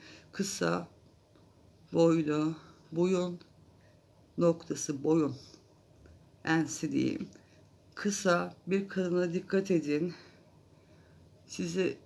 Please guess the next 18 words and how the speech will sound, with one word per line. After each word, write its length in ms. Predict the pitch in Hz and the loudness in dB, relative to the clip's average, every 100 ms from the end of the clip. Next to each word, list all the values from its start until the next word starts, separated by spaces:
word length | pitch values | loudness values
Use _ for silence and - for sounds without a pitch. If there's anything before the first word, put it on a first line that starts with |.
| - - - | -20 -20 0
e, 260 | 165 160 | 6 8
insanlarla 840 | 160 180 165 - 175 180 185 185 180 | 8 6 0 0 0 2 2 0 -2
ters 340 | - 180 170 | -4 -4 -4
düşmenizi, 640 | - - 175 165 156 156 156 | -8 -6 2 4 2 0 -2
dedikodunuzu 640 | 170 - 170 170 170 - | -2 -4 -6 -4 -4 -4
yapan 340 | 170 - 175 170 | -6 -2 -2 -2
kişi 440 | - - 180 156 | -4 -4 -2 -4
bu. 280 | 165 151 147 | -2 -2 -4
Çevrenizdeki 640 | - 185 170 175 165 170 180 | -4 -2 -2 -2 -4 -6 -4
insana 580 | 175 - 180 175 175 170 - - - - - | -4 -4 -4 -2 -4 -6 -16 -20 -20 -20 -10
her 240 | - 196 202 | -2 0 0
şeyinizi 380 | 208 202 175 | 0 0 0
anlatmayın 840 | - 160 165 170 170 165 160 156 151 | -2 0 2 2 0 -2 2 2 4
mümkünse. 720 | 160 160 160 165 - - 156 | 2 0 -4 -10 -8 -6 -4
Anlattığınız 600 | 170 175 175 - 180 190 | 0 0 0 -2 -4 -4
şeyler, 560 | - 175 175 170 175 - - - - - - - | -2 0 0 0 -2 -4 -12 -20 -20 -20 -18 -2
e, 300 | 165 160 156 | 2 4 4
birken 560 | 196 175 - 180 175 | 0 0 0 0 0